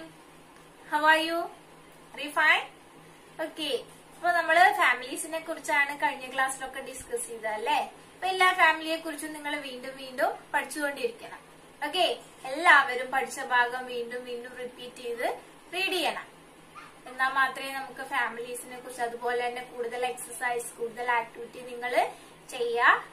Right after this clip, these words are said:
ഓരോ ലെറ്റേഴ്സ് വെച്ച് നിങ്ങൾ ആ award, ആ ഫാമിലിയുടെ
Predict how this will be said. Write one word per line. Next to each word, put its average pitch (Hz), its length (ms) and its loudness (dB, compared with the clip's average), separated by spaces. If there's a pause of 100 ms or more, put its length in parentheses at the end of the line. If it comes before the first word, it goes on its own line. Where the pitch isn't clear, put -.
(160)
ഓരോ 247 160 -6 (140)
ലെറ്റേഴ്സ് 240 540 -4
വെച്ച് 247 260 -4 (120)
നിങ്ങൾ 247 240 -4 (540)
ആ - 20 4 (140)
award, 233 320 2 (160)
ആ 214 40 0 (140)
ഫാമിലിയുടെ 247 640 -2